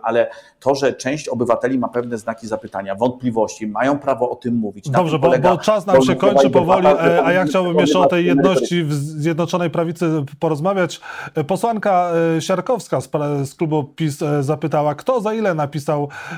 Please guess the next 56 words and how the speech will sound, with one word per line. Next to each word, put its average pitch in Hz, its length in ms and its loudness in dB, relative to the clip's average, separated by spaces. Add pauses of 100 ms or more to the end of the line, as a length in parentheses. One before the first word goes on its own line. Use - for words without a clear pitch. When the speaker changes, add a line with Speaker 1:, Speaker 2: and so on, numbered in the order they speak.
Speaker 2:
e, 139 460 0
Lex 147 380 -2
Kaczyński. 139 560 -4
Pan 175 240 -2
wie, 170 160 -2
kto 175 240 -2
za 165 120 0
ile 165 240 0
na-, 160 160 -2 (160)
napisał 156 340 -4
Lex 156 220 -4
Kaczyński? 165 540 -6
Bo 196 100 -6
to 196 140 -4
chyba 214 220 -2
też 233 260 -4
nie 143 120 -4
jest, 127 280 -4 (400)
nie 151 60 0
pokazuje 151 600 0
jedności 147 600 -2
w - 140 -18
klubie 131 520 -2 (280)
Prawa 135 300 0
i 123 40 -4
Sprawiedliwości. 120 760 -8 (720)
Speaker 1:
No, 143 120 -12 (180)
ta, 147 120 -8
ta 147 180 -2
ustawa 151 340 -2
nie 151 140 -4
była, 143 360 2
m, 117 180 -4
elementem 117 520 -4
uzgodnień 107 340 -6
koalicyjnych 107 480 -8
między 101 160 -10
Solidarną 110 440 -4
Polską 104 300 -8
a 101 40 -8
Prawem 107 240 -4
i 104 40 -6
Sprawiedliwością. 107 1040 -4
E, 110 160 0
była 110 300 0
to 107 180 -2
inicjatywa 107 480 -4
grupy 107 240 -6
posłów. 104 320 -6
Proszę 110 260 -8
się - 80 -16
tych - 160 -14
posłów 98 280 -10
o 90 40 -14
to 85 80 -18
pytać. - 340 -20